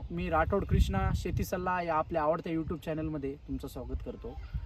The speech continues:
मित्रांनो, आज आपण आलेलो आहे साईखिंडी, तालुका संगमनेर, जिल्हा अहिल्यानगर. या साईखिंडी गावामध्ये आता पाऊस झालेला आहे सध्या, हे बघू शकता तुम्ही, चिखल वगैरे आहे आता सध्याच्या कंडिशनमध्ये. आणि ही जी काही व्हरायटी पाहताय तुम्ही फ्लॉवरची, ही साठ नव्याण्णव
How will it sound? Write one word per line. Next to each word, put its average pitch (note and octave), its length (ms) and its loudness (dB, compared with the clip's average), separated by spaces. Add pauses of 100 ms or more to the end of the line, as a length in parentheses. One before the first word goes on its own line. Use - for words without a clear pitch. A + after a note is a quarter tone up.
(640)
मित्रांनो, G#3+ 520 6
आज F#3+ 280 4
आपण F#3+ 220 0
आलेलो F#3 300 2
आहे D#3 160 4
साईखिंडी, F3 640 0 (100)
तालुका E3 280 2
संगमनेर, E3+ 460 2
जिल्हा D3+ 300 2
अहिल्यानगर. C#3+ 460 0 (540)
या D#3 80 -2
साईखिंडी E3 440 0
गावामध्ये D3 440 0
आता D3 160 -6
पाऊस D3 320 -2
झालेला C#3 300 0
आहे C#3+ 180 -2
सध्या, C3+ 260 -2
हे - 180 -4
बघू C3 200 -2
शकता D3 260 -2
तुम्ही, C#3 200 0
चिखल D3 300 -2
वगैरे C#3 240 0
आहे C3+ 140 0
आता C3+ 160 -6
सध्याच्या C3 420 -6 (240)
कंडिशनमध्ये. C#3+ 640 -2 (640)
आणि F#3 340 -4
ही D#3 160 -6
जी F#3+ 120 0
काही A#3+ 140 8
व्हरायटी G#3 360 6
पाहताय F#3 360 0
तुम्ही F#3 220 -6
फ्लॉवरची, D#3 540 2
ही - 220 -8
साठ F#3 360 2
नव्याण्णव E3 460 -2